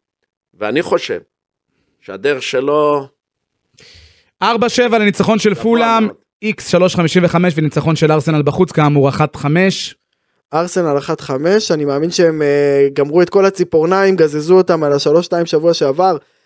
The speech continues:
Speaker 3: במחצית שנייה, להיות שתיים אפס למטה, ולחזור לשלוש שתיים דקה תשעים ושש, תשעים ושבע, שהיה רק שש דקות תוספת זמן.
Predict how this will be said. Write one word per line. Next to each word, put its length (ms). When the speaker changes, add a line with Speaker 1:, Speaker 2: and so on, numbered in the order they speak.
Speaker 3:
במחצית 680
שנייה, 280
להיות 300
שתיים 320
אפס 280
למטה, 360
ולחזור 720
לשלוש 380
שתיים 240
דקה 200
תשעים 320
ושש, 500
תשעים 320
ושבע, 460
שהיה 180
רק 120
שש 160
דקות 240
תוספת 380
זמן. 280